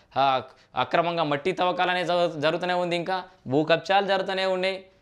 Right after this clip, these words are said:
ఇట్లా రకరకాలుగా ప్రజలను పట్టి పీడించడం అయితే ఇంకా అక్కడ ఆగలేదు. So ఇక్కడ వెంకటరామరెడ్డిని కనుక మళ్ళీ ఎంపీఏ గెలిపిస్తే ఇంకింత అరాచకాలు చేసే అవకాశం అయితే ఉంది.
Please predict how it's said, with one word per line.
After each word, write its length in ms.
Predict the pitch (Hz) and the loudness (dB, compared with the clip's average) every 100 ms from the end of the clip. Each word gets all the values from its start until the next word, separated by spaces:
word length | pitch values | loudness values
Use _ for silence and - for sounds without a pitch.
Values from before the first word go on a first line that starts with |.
| _ | _
ఇట్లా 140 | - | -2
రకరకాలుగా 680 | 131 139 156 165 175 202 220 | 0 2 2 2 2 2 2
ప్రజలను 360 | 196 165 214 208 | 0 0 0 0
పట్టి 300 | 185 185 185 | -2 -2 -4
పీడించడం 400 | 202 190 175 180 | -4 -4 -4 -2
అయితే 180 | 180 | -2
ఇంకా 160 | 170 160 | 0 0
అక్కడ 280 | 143 - 127 | 0 -2 2
ఆగలేదు. 580 | 143 196 196 175 151 135 - _ _ - | 2 4 2 0 -2 -6 -18 _ _ -2
So 280 | 269 233 170 - | 0 2 -2 -4
ఇక్కడ 260 | 156 156 254 | 0 4 4
వెంకటరామరెడ్డిని 760 | 180 170 247 254 262 254 233 240 | 4 0 0 0 2 2 0 -2
కనుక 200 | 233 220 | -2 -2
మళ్ళీ 360 | 202 208 214 | 0 2 2
ఎంపీఏ 260 | 196 180 202 | 2 0 0
గెలిపిస్తే 720 | 180 175 175 - 170 143 - _ _ - 143 | 0 -2 -4 -2 0 -2 -6 _ _ -6 -2
ఇంకింత 380 | 156 214 190 | 0 -2 2
అరాచకాలు 540 | 208 180 185 160 180 156 | 2 4 0 -2 -4 -2
చేసే 200 | 160 147 | -4 -2
అవకాశం 420 | 139 143 147 139 | -2 -2 -4 -4
అయితే 180 | 131 139 | -4 -6
ఉంది. 420 | 131 143 285 | -4 -2 -2